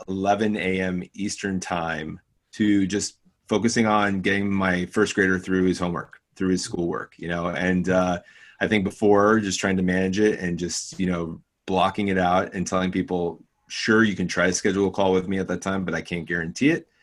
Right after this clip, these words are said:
It's probably not gonna happen. But after eleven A M, I'm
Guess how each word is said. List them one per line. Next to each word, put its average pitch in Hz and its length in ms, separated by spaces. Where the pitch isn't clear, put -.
It's 82 260
probably 90 300
not 85 120
gonna 85 140
happen. 135 560
But 87 180
after 87 300
eleven 87 260
A 90 120
M, 135 340
I'm 80 340